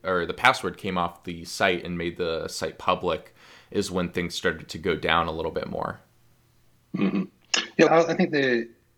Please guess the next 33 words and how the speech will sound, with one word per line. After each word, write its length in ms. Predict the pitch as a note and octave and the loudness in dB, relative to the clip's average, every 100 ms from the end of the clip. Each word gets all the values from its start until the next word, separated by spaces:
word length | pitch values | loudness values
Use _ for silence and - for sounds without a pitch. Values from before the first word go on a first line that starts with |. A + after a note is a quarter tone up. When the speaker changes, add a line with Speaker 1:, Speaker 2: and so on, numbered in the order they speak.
| _ _ _ - - | _ _ _ -8 -2
Speaker 2:
'cause 160 | A#2+ | -2
I 260 | A#2 B2+ C3 | 0 -2 -2
don't 220 | C3 A#2 | -2 -2
remember 280 | A2+ G#2+ G2 | 0 0 0
when 120 | F#2+ | -2
I 80 | F2+ | -2
joined, 220 | F#2+ F#2 | -2 -2
actually. 260 | - - - - | -2 -6 -8 -2
It's 200 | A#2 - | 0 4
just 180 | C3+ | 6
over 200 | A#2 G2+ | 6 6
a 20 | F#2+ | 4
month 240 | F#2+ - | 2 0
ago, 260 | - D#3+ - _ | -4 -4 -6 _
maybe 400 | G2 F#2 F2+ F#2+ _ - | 4 4 2 -4 _ -2
beginning 300 | F#2+ F#2+ F2+ | 2 4 4
of 80 | |
April. 340 | F#2 F#2 F2 - - | 2 0 -4 -2 2
But 100 | A#2 | 2
th-, 160 | A#2+ | 2
this 160 | C3+ C3 | 2 4
was 120 | A#2 | 4
just 240 | - A#2+ | 4 4
before 280 | A#2 - G#2+ | 2 2 2
the 100 | G2 | 2
founder 420 | - A#2 A2 G#2 | 2 2 4 2
reward 420 | F#2+ F#2 F#2 F2 - | 2 0 -2 -4 0
strategy 320 | A#2 G2 F#2+ | 2 2 0
changed. 440 | G#2+ E2 E2+ - - | 0 -2 -6 -10 -2
I, 120 | - C#3+ | 2 4
I, 380 | C3 C3+ C3 D3+ | 4 2 2 2
I 20 | |
think 300 | C#3 A#2 | 2 -2